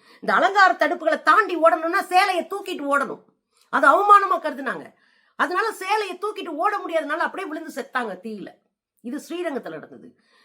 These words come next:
கையில புள்ளையோட இந்த விரட்டி வர்ற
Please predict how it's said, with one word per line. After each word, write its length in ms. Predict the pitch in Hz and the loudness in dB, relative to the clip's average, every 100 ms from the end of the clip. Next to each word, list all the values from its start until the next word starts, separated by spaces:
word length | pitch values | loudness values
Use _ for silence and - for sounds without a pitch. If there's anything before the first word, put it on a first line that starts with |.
| _ - | _ -2
கையில 340 | 294 403 381 - | 0 2 2 2
புள்ளையோட 640 | 370 415 359 349 339 269 | -2 -2 2 4 4 2
இந்த 600 | 220 208 196 185 175 165 - _ | -2 -10 -6 -4 -4 -8 -12 _
விரட்டி 420 | 175 370 403 392 | 2 2 2 4
வர்ற 180 | 349 | 4